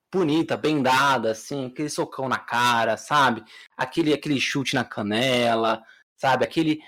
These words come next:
aquela voadora no estômago, que você fala, "Hum, pegou", entendeu? Então, é, é, é esse momento que, que impressiona pela,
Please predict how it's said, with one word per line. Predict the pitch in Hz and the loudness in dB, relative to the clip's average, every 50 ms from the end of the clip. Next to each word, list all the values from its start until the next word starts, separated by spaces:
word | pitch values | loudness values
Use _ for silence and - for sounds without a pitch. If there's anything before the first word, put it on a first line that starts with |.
| - - | -20 -16
aquela | - - - 160 160 156 151 143 135 123 120 - - | -16 -6 -2 0 2 2 4 4 2 2 0 -2 -4
voadora | 110 107 123 156 147 135 123 131 131 131 127 | -6 -4 0 0 0 2 0 0 -2 0 0
no | 123 120 | -2 -4
estômago, | 110 - - - 135 127 127 127 123 123 120 120 113 | -6 -8 -6 -2 0 2 4 4 2 2 0 -4 -6
que | - | -8
você | - 143 | -12 -8
fala, | - 139 131 135 - - | -4 -2 -2 -2 -2 -4
"Hum, | - 180 170 170 160 147 139 120 - _ _ | -8 -6 -4 -4 -4 -4 -6 -8 -10 _ _
pegou", | - 165 151 123 120 127 127 120 110 107 | -2 -2 -2 0 2 2 2 2 2 0
entendeu? | 104 104 104 117 113 113 135 131 127 123 | -2 -6 -6 -6 -4 0 0 0 0 0
Então, | 127 123 175 190 185 185 - - - - - _ _ | 0 0 0 0 0 -2 -8 -18 -20 -20 -20 _ _
é, | - | -2
é, | 180 - 190 196 202 - 208 | 0 2 2 2 2 4 4
é | 214 233 | 4 4
esse | 247 247 - 233 | 4 2 0 0
momento | 220 208 202 202 208 208 208 | 0 2 2 2 0 -2 -4
que, | - - 214 214 - - _ | -8 -6 -6 -6 -6 -8 _
que | - - 220 | -6 -2 0
impressiona | 220 220 214 - - 226 254 247 - - - 214 190 180 175 185 196 196 190 | 0 0 -2 0 0 0 2 0 -2 -2 2 2 4 4 4 4 4 2 2
pela, | 190 - - 190 196 202 202 190 175 170 160 156 139 127 120 117 | 0 -2 -2 -2 0 0 0 2 2 4 4 4 2 2 0 -2